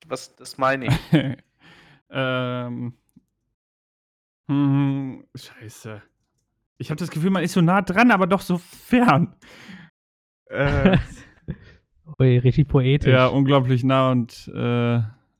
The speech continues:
Speaker 3: Doch
Speaker 2: nee,
Speaker 3: so fern,
Speaker 2: ja, doch so
Speaker 3: ne?
Speaker 2: fern. Äh, fuck, ähm. Okay, also noch einmal kurz ra-, rekapitulieren. Also es ist nicht der Einband.
Speaker 3: Äh, gönn dir noch einen Toffifee und dann
Speaker 2: Ich
Speaker 3: hast du's.
Speaker 2: Hört man das?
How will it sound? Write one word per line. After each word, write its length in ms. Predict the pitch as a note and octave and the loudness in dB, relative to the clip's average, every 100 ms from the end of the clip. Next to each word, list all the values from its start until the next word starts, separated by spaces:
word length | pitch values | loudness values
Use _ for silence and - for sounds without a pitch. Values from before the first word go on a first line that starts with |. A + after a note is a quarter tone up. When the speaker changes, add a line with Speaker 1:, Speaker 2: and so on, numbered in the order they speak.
| - - - | -20 -8 2
Speaker 3:
Doch 140 | B2+ | 2
Speaker 2:
nee, 20 | |
Speaker 3:
so 160 | A2+ C#3 | 4 0
fern, 380 | - C#3 B2+ A#2 | 0 2 2 2
Speaker 2:
ja, 0 | |
doch 100 | A2+ | 0
so 120 | A2+ | -2
Speaker 3:
ne? 80 | B2 | -2
Speaker 2:
fern. 360 | B2+ A2+ A2+ A2 _ _ _ _ _ _ _ _ _ _ _ | -2 -4 -4 -8 _ _ _ _ _ _ _ _ _ _ _
Äh, 260 | - A#2+ G#2+ A#2+ | -6 -4 -2 -6
fuck, 600 | - - - A#2 - - A2 | -14 -12 -6 -6 -6 -12 -8
ähm. 560 | A2 A2+ A2 A2 A2 _ _ _ _ _ _ _ _ _ _ - | -6 -4 -4 -6 -8 _ _ _ _ _ _ _ _ _ _ -10
Okay, 240 | C3 D3 | -2 0
also 180 | C3 C3+ | 2 2
noch 140 | C#3 | 0
einmal 240 | C3 C3+ A#2+ | 0 -2 -2
kurz 240 | C3 - - | -6 -8 -14
ra-, 80 | A#2 - | -14 -10
rekapitulieren. 800 | B2 B2 B2+ C3 - A2 A2 - | -10 -8 -8 -8 -8 -8 -8 -8
Also 200 | A#2+ A2+ | -10 -10
es 140 | - | -12
ist 140 | C3 | -8
nicht 220 | C#3 C3 C3 | -6 -6 -8
der 100 | - | -4
Einband. 640 | B2 C3 C3+ D#3+ B3+ - _ _ _ _ _ - | 0 0 2 -2 -4 -8 _ _ _ _ _ -4
Speaker 3:
Äh, 180 | C3 B2 | -4 0
gönn 180 | C#3 | 2
dir 100 | D#3 | 4
noch 120 | C#3+ C3 | 4 2
einen 100 | C3 | 2
Toffifee 540 | D#3+ E3 C#3+ D#3+ D3 | 0 0 -6 -4 -4
und 160 | C#3 C3 | -4 -4
dann 140 | B2 | -4
Speaker 2:
Ich 40 | A#2+ | -4
Speaker 3:
hast 240 | A#2+ - | -4 -6
du's. 140 | A2 - _ | -12 -12 _
Speaker 2:
Hört 200 | D3+ F#3 | -6 -4
man 100 | F#3 C3+ | -2 0
das? 360 | E3+ G#3+ - | -2 -6 -16